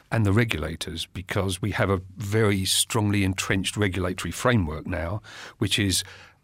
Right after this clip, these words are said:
endorsed by company law as well as sort of institutionalised practice, that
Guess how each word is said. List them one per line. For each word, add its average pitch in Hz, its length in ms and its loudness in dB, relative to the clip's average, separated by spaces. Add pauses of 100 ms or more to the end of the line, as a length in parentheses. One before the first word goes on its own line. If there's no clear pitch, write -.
endorsed 107 460 0
by 104 120 2
company 95 480 0
law 98 640 -2
as 95 180 -4
well 104 240 -4
as 92 100 -2
sort 95 160 -2
of 92 60 -2
institutionalised 95 960 0
practice, - 600 -4 (560)
that - 340 -4